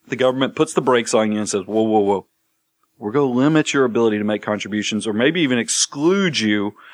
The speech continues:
from making contributions at all into these Roth accounts." They don't do that on the traditional side of things, but they do definitely do it on the Roth.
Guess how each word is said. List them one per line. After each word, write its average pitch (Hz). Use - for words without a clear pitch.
from 117
making 123
contributions 110
at 98
all 110
into 117
these 104
Roth 107
accounts." 98
They 143
don't 208
do 185
that 165
on 147
the 131
traditional 123
side 123
of -
things, 127
but 107
they 104
do 139
definitely 120
do 107
it 104
on 98
the 101
Roth. 101